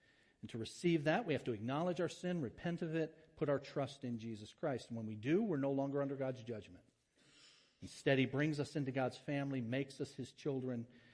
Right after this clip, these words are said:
and his heirs, and enables us to live a godly life. That's the good news of the gospel, forgiveness and eternal life through our Lord Jesus Christ.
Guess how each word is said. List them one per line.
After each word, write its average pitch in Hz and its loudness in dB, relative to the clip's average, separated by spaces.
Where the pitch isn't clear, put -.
and 101 -6
his 104 -6
heirs, 139 4
and 113 -6
enables 127 0
us 120 -6
to - -8
live 113 -2
a 110 -6
godly 107 -6
life. 98 -8
That's 131 -2
the 147 -2
good 135 0
news 127 -2
of 113 -4
the 117 -6
gospel, 104 -8
forgiveness 139 -4
and 92 -10
eternal 160 -2
life 117 -2
through 113 -8
our 101 -8
Lord 123 0
Jesus 117 -6
Christ. 98 -12